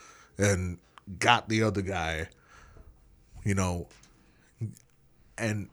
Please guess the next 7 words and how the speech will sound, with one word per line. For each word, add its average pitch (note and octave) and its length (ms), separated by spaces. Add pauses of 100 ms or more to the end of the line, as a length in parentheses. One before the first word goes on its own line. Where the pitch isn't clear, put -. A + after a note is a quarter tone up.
(380)
and F#2 240 (320)
it, B2 220
it B2 100
all C3 180
just A2 240
fell A#2+ 240
apart F#2 480